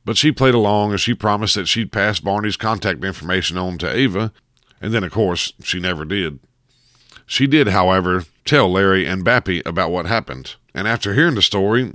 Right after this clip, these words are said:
Larry and Bappy thought it was actually a great idea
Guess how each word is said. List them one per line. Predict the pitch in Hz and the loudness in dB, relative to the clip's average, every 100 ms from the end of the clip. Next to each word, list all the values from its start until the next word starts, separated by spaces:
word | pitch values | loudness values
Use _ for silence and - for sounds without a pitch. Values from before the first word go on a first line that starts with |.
| - | -8
Larry | 87 113 104 | 0 2 4
and | 95 | 2
Bappy | 117 156 110 117 | 0 0 0 -2
thought | 95 101 101 | 0 0 2
it | |
was | 98 | 0
actually | 110 104 104 | 0 2 2
a | 104 | 2
great | 120 175 | 0 2
idea | 131 92 98 98 | 4 4 2 2